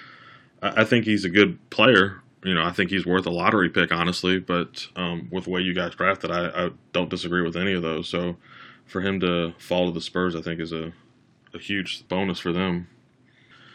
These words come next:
And that puts the Hawks back on the board. Uh, I do not at all expect them to pick at this spot. I think they can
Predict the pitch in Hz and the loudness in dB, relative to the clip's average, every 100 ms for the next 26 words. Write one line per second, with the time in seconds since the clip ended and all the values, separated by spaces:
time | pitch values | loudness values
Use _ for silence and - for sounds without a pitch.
0 | - - _ _ - 107 113 - 127 - | -20 -20 _ _ -8 -4 -2 0 0 0
1 | 110 - - 120 135 - - 120 123 120 | -2 0 4 4 4 -2 2 4 4 2
2 | 113 98 107 113 117 113 - 92 87 92 | 2 2 4 6 6 2 -2 0 2 2
3 | 92 - 117 113 101 98 92 82 92 92 | 0 2 4 6 6 4 4 2 2 2
4 | 87 - 92 - 95 87 - 98 - - | 0 -2 -2 -2 -2 -4 -4 -6 -6 -16
5 | - - 92 95 90 - 92 92 87 90 | -18 -8 -6 -4 -6 -4 -2 -2 -2 -6
6 | 95 87 85 87 82 85 82 | -4 -4 -4 -6 -6 -8 -10